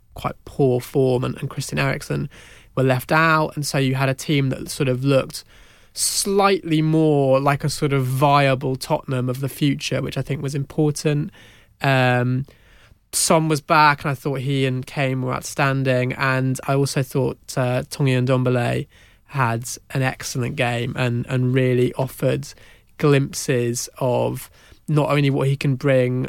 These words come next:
sort of in front of the back four, but also that, that passing range that he has, um, that real, you know, um, yeah, that, that, that the real ability to, to pick a, a, a pass into the final third. Um, and he obviously ended up with, with two assists. So,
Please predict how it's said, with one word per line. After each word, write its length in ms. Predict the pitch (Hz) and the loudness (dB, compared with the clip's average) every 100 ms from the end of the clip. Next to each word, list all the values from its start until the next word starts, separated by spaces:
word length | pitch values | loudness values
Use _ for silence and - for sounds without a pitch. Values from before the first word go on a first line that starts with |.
| - | -8
sort 240 | - - 123 | -8 -4 -2
of 340 | 117 120 - _ _ _ _ - | -2 -4 -12 _ _ _ _ -6
in 120 | 135 | -4
front 180 | - 143 | -4 -6
of 60 | |
the 60 | 135 | -6
back 220 | 139 - | -4 -6
four, 320 | - 170 160 | -2 4 4
but 140 | 147 139 | 4 2
also 240 | 131 151 | 2 0
that, 240 | 127 123 - _ - | 2 0 -4 _ -8
that 180 | 131 | -8
passing 420 | - 135 127 - 127 | -4 -4 -4 -6 -6
range 200 | 123 131 | -4 -6
that 100 | 135 | -4
he 160 | 127 | -4
has, 440 | 120 120 117 123 - _ _ - | -2 -4 -4 -8 -16 _ _ -12
um, 580 | 160 123 117 113 120 - _ _ | -4 -2 0 0 -2 -4 _ _
that 160 | 135 127 | -4 -2
real, 720 | 139 131 135 123 120 117 123 - _ - - _ | -2 2 2 2 2 0 -2 -6 _ -20 -20 _
you 100 | 139 | -2
know, 340 | 123 113 110 110 - | 0 0 -2 -6 -6
um, 440 | 135 120 117 117 | -4 -2 -2 -2
yeah, 180 | 143 113 | -2 -2
that, 280 | 135 131 - | -4 -8 -4
that, 260 | 127 - | -4 -4
that 260 | - 139 - | -2 -4 -4
the 100 | - | -4
real 300 | 131 139 127 | 0 4 4
ability 540 | 123 131 127 - 127 | 2 2 0 0 -2
to, 240 | 123 127 123 | 0 -4 -4
to 160 | - | -6
pick 260 | 143 - - | -6 -6 -2
a, 540 | 131 123 - - 131 - | 0 -2 -4 -4 -4 -4
a, 60 | 143 | -8
a 40 | |
pass 400 | - 139 127 127 | -2 0 0 -2
into 160 | 131 - | -8 -8
the 100 | 143 | -8
final 340 | - 127 131 | -2 -2 -2
third. 440 | 127 139 131 147 - - - - - | -2 -2 -2 -4 -8 -20 -20 -18 -4
Um, 200 | 131 123 | 0 2
and 100 | 127 | 2
he 80 | 127 | 2
obviously 300 | 120 - 131 | 0 0 0
ended 180 | 123 | 0
up 100 | 123 | 0
with, 200 | 123 123 | 0 -4
with 160 | 151 131 | -2 -6
two 160 | - 131 | -2 -2
assists. 500 | 120 131 120 - - | 0 -2 -4 -6 -4
So, 360 | 131 123 123 | 0 2 0